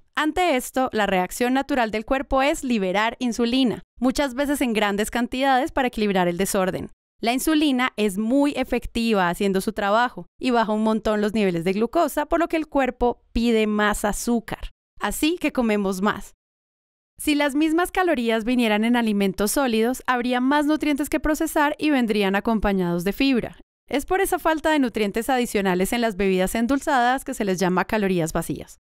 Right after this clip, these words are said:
El tiempo que toma digerir la fibra y otros nutrientes disminuye la velocidad con la que entran los azúcares a la sangre.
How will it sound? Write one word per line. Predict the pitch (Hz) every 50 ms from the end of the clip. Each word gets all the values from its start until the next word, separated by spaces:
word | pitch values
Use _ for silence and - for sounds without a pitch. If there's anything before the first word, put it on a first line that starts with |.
| _ -
El | - 269 285 262 -
tiempo | - 320 359 381 381 427 403
que | 415 427
toma | - 339 294 262 254 269
digerir | 311 277 311 254 247 202
la | 220 220 233
fibra | - - 277 277 269 240 196 180 - -
y | - 226 247
otros | 247 247 - 262 269 269
nutrientes | 302 311 - 330 330 320 277 247 226 - 247 262 - - -
disminuye | 220 214 302 285 285 285 285 277 302 311 311 330 330 339
la | 349
velocidad | 330 330 302 269 - - 247 233 220 208 202 -
con | - 233 226
la | 233 233
que | - 240 214
entran | 202 196 180 196 190 190
los | 202 208 -
azúcares | 214 - - 196 - - 185 185 - 226
a | 208
la | 220
sangre. | - - 294 311 269 - - -